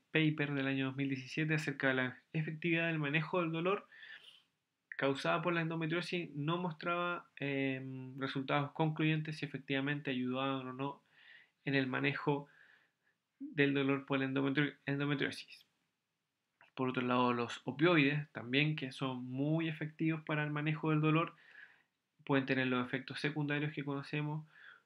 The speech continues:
como la adicción. Los tratamientos quirúrgicos,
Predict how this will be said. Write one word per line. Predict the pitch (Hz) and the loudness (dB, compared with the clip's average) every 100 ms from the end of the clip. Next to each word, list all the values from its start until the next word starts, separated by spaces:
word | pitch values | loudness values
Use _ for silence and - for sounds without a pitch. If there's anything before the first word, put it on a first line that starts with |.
| _ _ | _ _
como | - 139 139 135 - _ | -2 0 0 -2 -8 _
la | 135 123 - - | -2 -2 -2 0
adicción. | 131 135 131 - - _ _ _ _ _ _ _ _ _ _ _ _ _ _ _ _ _ _ _ _ _ _ _ _ _ _ _ _ _ _ _ _ _ _ _ - - _ _ _ _ | 0 0 -2 -10 -12 _ _ _ _ _ _ _ _ _ _ _ _ _ _ _ _ _ _ _ _ _ _ _ _ _ _ _ _ _ _ _ _ _ _ _ -20 -20 _ _ _ _
Los | 127 127 | -12 -4
tratamientos | 127 123 139 147 | 0 0 0 -2
quirúrgicos, | 151 135 160 190 190 - 208 214 | -2 2 2 2 -4 0 0 0